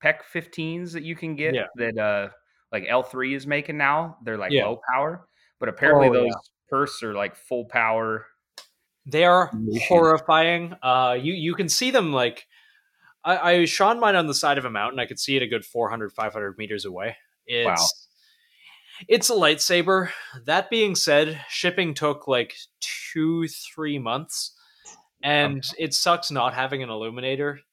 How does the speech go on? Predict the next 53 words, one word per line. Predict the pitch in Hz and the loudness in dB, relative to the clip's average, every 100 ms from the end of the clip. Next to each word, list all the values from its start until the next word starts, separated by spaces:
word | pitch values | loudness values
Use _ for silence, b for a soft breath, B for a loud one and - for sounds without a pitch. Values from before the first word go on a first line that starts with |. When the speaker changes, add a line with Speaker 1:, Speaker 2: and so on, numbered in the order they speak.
| _ | _
Speaker 2:
So, | - - 135 120 113 | -10 -6 -4 -4 -4
um, | 113 113 107 104 98 _ b b b b | -4 -6 -8 -14 -20 _ b b b b
and | 175 | 0
that, | 208 226 | 0 2
that's | 220 233 | 2 2
something | 226 190 190 165 | 2 2 -2 0
that, | 151 156 | 2 2
you | 151 | 0
know, | 147 131 | 0 0
I | |
kinda | 127 147 139 | -2 -4 -4
took | - 135 | -6 -10
for | - | -10
granted | 110 113 110 117 120 113 _ | -8 -6 -6 -6 -8 -12 _
in, | 120 120 113 | -16 -16 -14
in | 120 120 | -14 -14
the | 113 | -14
military | 110 113 127 120 110 | -12 -10 -4 -4 -4
and | 107 | -8
whatnot. | 113 110 107 | -10 -10 -10
But | - 120 | -10 -2
now | 120 123 | 2 4
I'm | 113 | 2
like, | 110 110 | -2 -2
"Oh, | 135 120 | 2 2
fuck, | - - 120 101 104 | 0 0 0 0 -4
I | 113 | -6
need | 120 123 | -4 -6
an | 120 | -6
illuminator | 113 120 127 117 110 107 | -6 -8 -8 -6 -6 -6
of | 101 | -8
some | 110 104 | -8 -10
kind." | 113 107 107 b b b b | -10 -10 -12 b b b b
So | - 175 | 2 2
if | 175 | 4
I | |
could | 170 175 | 2 2
do | 226 | 2
it | |
again, | 185 147 | 4 4
I'd | 147 143 | 2 4
probably | 147 147 143 | 4 6 2
just, | 135 - | 0 -2
like, | 131 120 | -2 -2
shell | - - 120 123 123 123 | -6 2 4 4 4 0
double | 120 117 117 | -2 -2 -2
or | 110 | -6
triple | - 117 113 | -6 -8 -8
for | - | -10
the | 113 | -12
Perth | - 110 - _ | -10 -10 -10 _
three | 101 107 92 _ | -18 -18 -18 _
and, | 107 | -20